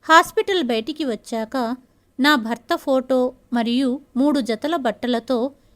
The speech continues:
ఏదో బస్సు ఎక్కేశాను. ఇలా ఈ ఊరిలో బస్సు దిగాను. ఇటుగా వెళ్తూ చూసేసరికి ఆలయం ముందు కొందరు భోజన ప్యాకెట్లు పంచుతున్నారు. చాలా ఆకలితో ఉన్న నేను కూడా ప్యాకెట్ తీసుకొని భోజనం చేశాను.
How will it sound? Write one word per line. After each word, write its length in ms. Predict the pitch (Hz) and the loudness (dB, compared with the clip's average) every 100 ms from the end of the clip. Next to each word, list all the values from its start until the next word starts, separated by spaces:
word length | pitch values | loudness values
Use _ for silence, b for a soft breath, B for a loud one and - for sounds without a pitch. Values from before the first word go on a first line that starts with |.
| b 247 | b 2
ఏదో 340 | 269 262 339 | 2 4 0
బస్సు 320 | 220 220 - | 0 -4 -4
ఎక్కేశాను. 720 | 262 - 254 247 226 208 208 - _ _ _ _ - | -6 -2 -4 -4 -6 -6 -8 -12 _ _ _ _ -2
ఇలా 260 | 247 254 | 0 2
ఈ 180 | 254 240 | 0 -2
ఊరిలో 440 | 220 226 285 269 | -2 -2 -2 -2
బస్సు 320 | 262 214 214 262 | -2 -4 -6 -8
దిగాను. 680 | 226 202 220 214 208 - _ _ _ _ - | -8 -6 -4 -4 -8 -12 _ _ _ _ -4
ఇటుగా 340 | 320 370 370 415 | -2 0 2 4
వెళ్తూ 420 | 330 285 277 349 | 4 0 0 -4
చూసేసరికి 1000 | 330 262 247 302 302 247 233 294 254 254 - - | -2 -4 -4 -4 -4 -4 -4 -4 -2 -4 -8 -6
ఆలయం 480 | 220 233 277 294 254 | -2 0 0 2 0
ముందు 400 | 226 220 254 247 - | 0 -2 -2 -2 -2
కొందరు 320 | 302 277 311 | 0 2 0
భోజన 440 | 262 226 220 285 | -2 -4 -4 -2
ప్యాకెట్లు 540 | 349 - 240 240 233 254 | -4 -2 -4 -4 -8 -8
పంచుతున్నారు. 840 | 262 226 247 254 220 214 214 208 - _ _ _ _ _ - | -6 -6 -6 -8 -6 -4 -6 -8 -12 _ _ _ _ _ -6
చాలా 320 | - 247 262 277 | 0 2 2 2
ఆకలితో 680 | 247 240 240 285 285 285 | 0 0 -2 -4 -2 -2
ఉన్న 260 | 254 247 247 | 0 0 0
నేను 320 | 240 226 277 | 0 0 -2
కూడా 500 | 285 247 240 262 262 | -2 -2 0 0 0
ప్యాకెట్ 580 | - 254 240 247 320 - | -2 0 0 0 -6 -4
తీసుకొని 440 | 247 233 - 240 | -6 -6 -4 -2
భోజనం 520 | 233 226 226 262 269 262 | -2 -4 -2 0 0 -2
చేశాను. 500 | 226 220 233 220 214 | -6 -6 -6 -6 -8